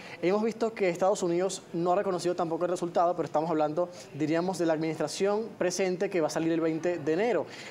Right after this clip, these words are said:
Y se avisora a una administración de Biden que, a pesar de que inició las sanciones,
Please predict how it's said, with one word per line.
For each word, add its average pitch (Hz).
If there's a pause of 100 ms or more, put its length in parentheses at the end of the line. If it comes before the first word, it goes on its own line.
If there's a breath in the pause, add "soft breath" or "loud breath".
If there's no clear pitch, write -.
Y 170
se 175 (220)
avisora 214
a 185
una 185
administración 170
de 180
Biden 196
que, 156
a 135
pesar 180
de 170
que 156
inició 147
las 165
sanciones, 165